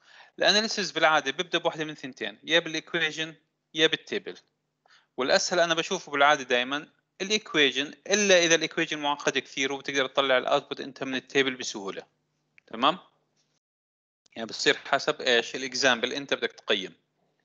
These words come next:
مين اسهل لك تطلع اول. <clears throat> طيب، بالمثال هذا الاسهل انا بشوفه انه اطلع الايكويجن بعدين التيبل.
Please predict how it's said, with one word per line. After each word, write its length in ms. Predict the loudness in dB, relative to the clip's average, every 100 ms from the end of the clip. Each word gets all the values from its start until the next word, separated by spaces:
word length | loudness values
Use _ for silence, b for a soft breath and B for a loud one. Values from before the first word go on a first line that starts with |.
| _ _ _ _ -14
مين 220 | -10 -6
اسهل 340 | -4 -2 0
لك 140 | 0 0
تطلع 360 | -2 0 2 2
اول. 280 | 0 -6 -16 _ _ -20 _ _ _ _ _
<clears throat> 1040 | -16 -16 -18 -20 -20 -20 -20 -20 -20 _ 4
طيب، 180 | 4 4
بالمثال 340 | -8 2 4 4
هذا 320 | 4 4 4
الاسهل 480 | 2 -2 -2 -4 -4
انا 160 | -6
بشوفه 440 | -8 -8 -8 -8 -10 _ b b b b b -4
انه 120 | 0
اطلع 300 | 2 4 4
الايكويجن 520 | 0 -4 -2 -2 -2
بعدين 360 | 0 0 2 -2
التيبل. 420 | -4 -8 -10